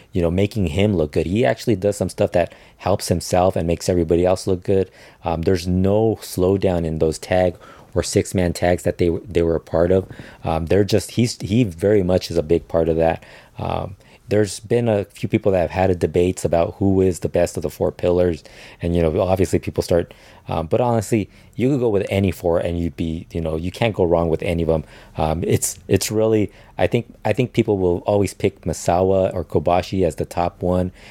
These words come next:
and maybe throw in Kawada as, uh, some people will go with Kawada, and Taue will always kinda be like the fourth.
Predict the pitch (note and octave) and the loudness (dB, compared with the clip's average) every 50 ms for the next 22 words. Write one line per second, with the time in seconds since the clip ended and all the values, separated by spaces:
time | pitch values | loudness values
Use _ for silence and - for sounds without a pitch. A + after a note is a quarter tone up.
0 | - - - F2+ E2+ F#2 F2+ F2+ F2 - F#2 F#2 F2 F2 - - F2+ D#2 D#2+ E2+ | -14 -6 -4 0 2 2 2 2 0 0 0 0 0 -2 -2 -2 -2 0 2 0
1 | F2 F2 F2 F2 E2 D#2 - - - F2 D#2 D#2 E2 - - - - - - F#2+ | 2 2 0 0 -2 -4 -6 -6 -4 -4 -2 -2 -4 -6 -8 -12 -14 -6 -4 -2
2 | F2+ F2 F#2+ - - F2 E2 D#2+ - F2+ E2+ D#2+ - - - F2 F2+ F2+ F2+ F2 | 0 0 -2 -2 0 0 0 2 2 0 0 0 -4 -2 0 2 4 4 4 2
3 | - - - - - - - F#2 F2 - - G#2+ G#2 G#2 G2+ G#2 G#2 G2+ F#2+ F2+ | 0 -4 -14 -20 -20 -8 -4 -4 -4 -2 -2 -2 0 2 2 2 2 2 2 2
4 | E2+ F2 F2+ F#2 F#2+ F#2 F#2 F2 - - - F#2+ F2+ E2 F#2 F2+ E2+ E2 - - | 0 0 0 0 0 0 0 0 -2 -2 -2 -2 -2 0 0 0 0 0 -2 -6
5 | - - - G2 F#2+ F#2+ F2+ | -10 -8 -4 -2 0 0 -2